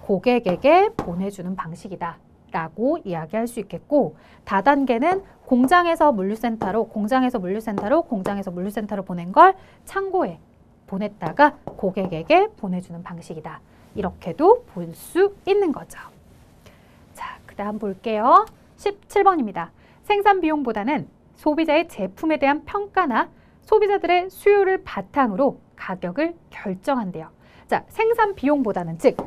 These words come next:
비용적인 것을 고려하기보다는 소비자의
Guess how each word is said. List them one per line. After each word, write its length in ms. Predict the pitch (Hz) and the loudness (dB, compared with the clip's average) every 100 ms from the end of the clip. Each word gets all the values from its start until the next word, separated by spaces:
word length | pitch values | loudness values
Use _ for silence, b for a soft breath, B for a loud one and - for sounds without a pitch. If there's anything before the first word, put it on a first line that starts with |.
| - | -8
비용적인 960 | - 269 381 403 - 392 359 339 339 311 | 2 4 4 2 4 8 8 6 -2 2
것을 500 | 277 262 392 415 453 - | 2 2 4 4 4 -2
고려하기보다는 1300 | - - 247 311 302 285 285 - 202 202 269 302 - b b | -4 2 4 8 8 6 2 -2 0 2 2 2 0 b b
소비자의 840 | - 453 440 415 330 294 370 - | 4 6 8 8 6 6 6 6